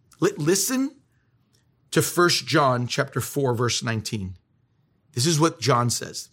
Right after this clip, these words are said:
one of the pastors of the church of Ephesus. "We love him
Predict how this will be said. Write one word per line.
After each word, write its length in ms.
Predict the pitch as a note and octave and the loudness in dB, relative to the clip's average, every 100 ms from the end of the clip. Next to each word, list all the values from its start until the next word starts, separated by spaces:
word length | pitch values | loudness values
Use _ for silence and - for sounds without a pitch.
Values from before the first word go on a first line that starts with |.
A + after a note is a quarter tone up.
| - | -4
one 140 | B2 | 0
of 80 | C#3 | 2
the 60 | E3+ | 2
pastors 540 | - C3+ B2 - A#2 | 2 0 0 -2 -4
of 100 | A#2 | -4
the 60 | G#2+ | -4
church 280 | - A#2 A2+ | -4 -4 -2
of 100 | A#2 | -4
Ephesus. 460 | A2 F#2+ G2+ - | -4 -6 -6 -8
"We 480 | B2 A#2 F#3 G3+ - - - _ | -2 2 4 2 -2 -12 -20 _
love 420 | - C3+ B2+ A2 - _ _ | 0 2 2 0 -8 _ _
him 680 | - - G3 G3+ F2+ D2 | -12 -2 4 4 2 -6